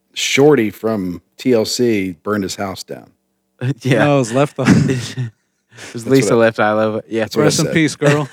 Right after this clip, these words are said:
Speaker 1: <laughs> We called her Shorty.
Speaker 2: Oh, man.
Speaker 3: Oh,
Speaker 2: Have you
Speaker 3: okay.
Speaker 2: ever seen the video of her dying?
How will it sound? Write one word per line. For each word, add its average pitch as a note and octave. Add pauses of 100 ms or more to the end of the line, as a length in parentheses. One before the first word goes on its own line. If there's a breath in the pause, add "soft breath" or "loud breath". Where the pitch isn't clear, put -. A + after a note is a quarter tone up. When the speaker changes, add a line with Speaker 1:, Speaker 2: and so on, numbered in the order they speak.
Speaker 1:
<laughs> A#2+ (420 loud breath)
We D3
called C3+
her F#2
Shorty. E2
Speaker 2:
Oh, A#2
man. A2
Speaker 3:
Oh, B2
Speaker 2:
Have B2
you C3
Speaker 3:
okay. C3
Speaker 2:
ever C#3
seen C#3
the B2+
video A#2
of A2+
her A#2
dying? G2+